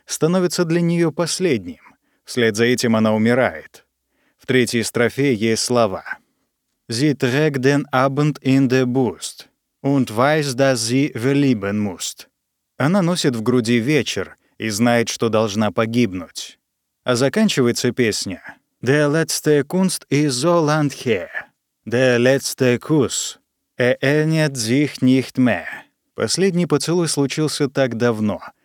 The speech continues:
Последний поцелуй. Он больше не помнит о нем.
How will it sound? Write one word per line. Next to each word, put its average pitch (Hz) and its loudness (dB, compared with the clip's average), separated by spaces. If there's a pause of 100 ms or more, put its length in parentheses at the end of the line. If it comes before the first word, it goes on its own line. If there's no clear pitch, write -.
(140)
Последний 110 0
поцелуй. 120 -2 (320)
Он 160 -4
больше 160 0
не 147 4
помнит 113 0
о 104 2
нем. 101 -4